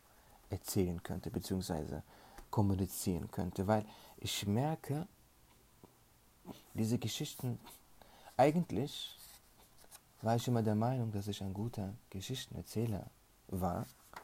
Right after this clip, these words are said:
So wurde mir das auch oft gesagt. Auf Türkisch und Englisch, und obwohl mein Englisch sehr, sehr schlecht ist, kann ich auf Englisch gut Geschichten erzählen.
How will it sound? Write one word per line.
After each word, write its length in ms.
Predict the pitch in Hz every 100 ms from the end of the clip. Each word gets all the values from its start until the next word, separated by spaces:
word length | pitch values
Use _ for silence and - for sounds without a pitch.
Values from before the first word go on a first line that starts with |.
| - - - - -
So 200 | 101 104
wurde 220 | 98 95 92
mir 140 | 90
das 180 | 92 101
auch 100 | 90
oft 260 | 90 -
gesagt. 460 | 95 87 92 123 127 - - - - - - -
Auf 180 | - -
Türkisch 440 | - 127 127 120 101
und 140 | 95 -
Englisch, 600 | 127 156 113 156 - - -
und 80 | 98
obwohl 200 | 104 101
mein 160 | 98
Englisch 480 | 90 101 92 - - - - -
sehr, 300 | 82 107 113
sehr 160 | 95
schlecht 380 | - - 85 -
ist, 180 | 139 - - - - -
kann 140 | - 104
ich 100 | 110
auf 120 | 107
Englisch 360 | 113 107 - -
gut 380 | 135 131 127 -
Geschichten 460 | - - - -
erzählen. 420 | 73 - 104 120